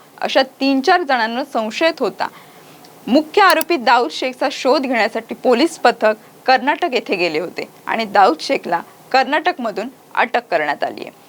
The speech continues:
यशस्वीच्या मित्राने तिला दाऊदला भेटायला जाऊ नको असा सल्ला दिला होता. दाऊद हा मानसिक धक्क्यात आहे, त्यामुळे त्याला भेटणे योग्य नाही, असे त्याने यशस्वीला सांगितले होते, पण भेटीतून काही मार्ग निघेल असे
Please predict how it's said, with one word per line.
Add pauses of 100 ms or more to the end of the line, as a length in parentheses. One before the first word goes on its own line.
(260)
यशस्वीच्या
मित्राने (300)
तिला
दाऊदला
भेटायला
जाऊ
नको
असा (140)
सल्ला
दिला
होता. (420)
दाऊद
हा
मानसिक (100)
धक्क्यात
आहे, (180)
त्यामुळे
त्याला
भेटणे
योग्य
नाही, (320)
असे
त्याने
यशस्वीला
सांगितले
होते, (320)
पण
भेटीतून
काही
मार्ग
निघेल (320)
असे